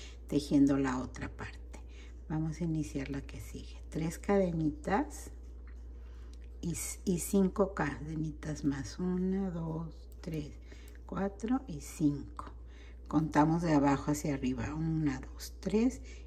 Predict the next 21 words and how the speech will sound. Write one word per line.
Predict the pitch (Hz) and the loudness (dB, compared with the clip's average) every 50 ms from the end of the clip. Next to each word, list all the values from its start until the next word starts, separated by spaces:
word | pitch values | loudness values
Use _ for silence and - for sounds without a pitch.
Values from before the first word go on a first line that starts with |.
| - - - | -12 -10 -6
Y | - 170 151 | 0 4 6
en | 139 135 | 8 8
la | 131 135 131 | 8 6 4
cuarta | - - - 165 185 190 190 - - - 214 226 240 - - - - - - - - | 0 0 2 4 4 4 4 2 2 4 4 4 4 2 -4 -12 -12 -12 -12 -6 0
vamos | - 151 147 151 160 - | 4 6 6 6 4 2
a | - - | -4 -6
tejer | - - 151 - - - 196 202 196 - - | -6 -6 -8 -6 -2 2 2 2 2 0 -6
un | 170 151 151 | -4 -4 -4
punto | 151 - - 160 151 147 - 147 | -4 -4 -2 -2 -2 -2 -2 -2
deslizado. | 147 143 135 139 135 - - - - - - - - 131 120 - - - - - - - - - - - - - - - - - - - - - - - - - - - | -2 0 0 -2 -2 -2 -4 -6 -6 -6 -6 -6 -6 -6 -6 -6 -10 -12 -12 -12 -12 -14 -14 -12 -14 -14 -14 -14 -14 -14 -14 -14 -14 -14 -14 -14 -14 -14 -14 -14 -8 0
Nos | - 151 147 147 | 4 4 4 6
seguimos | - 156 151 147 147 156 160 165 175 190 190 - | 6 4 6 6 6 4 4 6 4 2 2 2
tejiendo | - 190 185 - - 202 190 185 185 175 147 131 - - | 2 0 2 2 4 6 6 6 6 6 4 2 2 6
puntos | 151 147 151 147 - 160 170 175 175 | 8 8 8 8 6 0 0 0 0
deslizados | 180 185 180 - - 190 196 185 180 - - - 202 185 175 165 160 160 156 - - | 0 0 0 0 0 0 0 0 0 0 2 4 4 6 6 2 2 0 -2 -4 -6
hasta | - 156 - - - - 139 | -10 -10 -12 -10 -6 -4 -4
llegar | 135 139 139 147 147 156 156 160 165 | -2 -2 -4 -4 -2 -2 -2 0 0
arriba. | 170 175 175 175 175 185 180 175 160 165 160 165 | 0 0 0 0 0 0 0 0 -2 -2 -2 -4
Es | 160 - - - | -4 -6 -8 -6
uno, | 185 180 180 175 170 160 151 156 165 190 240 254 - - - - - - - - - - - - - - - - - - - - - - - - - - - - - - - - - - - - - - - - | -2 2 2 4 4 4 4 4 4 2 2 2 0 -4 -12 -14 -14 -14 -14 -14 -14 -14 -14 -14 -14 -14 -16 -14 -16 -16 -14 -14 -14 -14 -14 -16 -16 -16 -16 -14 -14 -14 -14 -14 -16 -16 -16 -16 -16 -14 -14 -8
dos | 151 - 151 143 147 151 156 160 175 202 247 247 - - - - - - - | -2 0 2 4 4 4 2 0 0 0 0 -2 -2 -6 -12 -12 -14 -14 -14